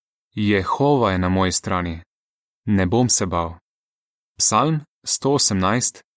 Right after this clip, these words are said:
šest. Pesem sto pet.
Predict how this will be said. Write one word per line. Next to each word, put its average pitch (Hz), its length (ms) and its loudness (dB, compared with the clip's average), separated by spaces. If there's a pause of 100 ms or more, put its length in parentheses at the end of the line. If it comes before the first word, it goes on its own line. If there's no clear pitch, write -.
šest. - 500 -4 (1300)
Pesem 151 600 0
sto - 400 0
pet. 123 340 -2